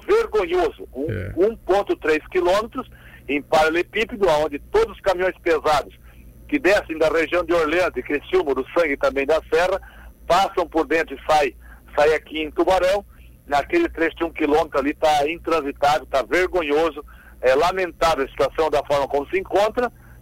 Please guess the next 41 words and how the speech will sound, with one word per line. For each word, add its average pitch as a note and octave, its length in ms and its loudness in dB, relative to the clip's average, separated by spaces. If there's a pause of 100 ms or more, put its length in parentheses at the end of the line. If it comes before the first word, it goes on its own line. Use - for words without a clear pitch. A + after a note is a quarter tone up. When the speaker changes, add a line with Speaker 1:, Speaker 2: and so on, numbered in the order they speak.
Speaker 1:
e F#3 180 2
aí E3 340 2
é E3 120 0
mais D#3+ 320 -2
uma E3 160 -2
reivindicação D#3 600 -2
que D3 60 -6
a - 20 -4
gente D3 100 -8
tá D3+ 80 2
levando. A#2 340 0
O C#3+ 60 0
projeto, E3 560 -2
a D#3 60 -2
prefeitura F3+ 880 -4 (340)
já D3+ 280 2
fez, F#3 340 0 (280)
porque B2 220 -4
eu - 80 4
estive D#3 320 -6
numa D3+ 220 0 (240)
outra G3+ 280 -2
reunião, E3+ 540 0 (560)
é, C#3+ 200 4
no D#3+ 120 -2
governo D#3+ 320 0
do E4 80 0
estado, D#3+ 420 0
onde D#3+ 140 -2
o E3 60 0
governo D#3+ 420 0
disse F3+ 220 -4
que - 600 -18
se F#4 80 2
a F4+ 60 4
prefeitura G#3+ 540 0
fizesse F3+ 340 -2
o - 40 -12
projeto E3+ 520 -2
pra D#3+ 180 0
eles, F3+ 280 -2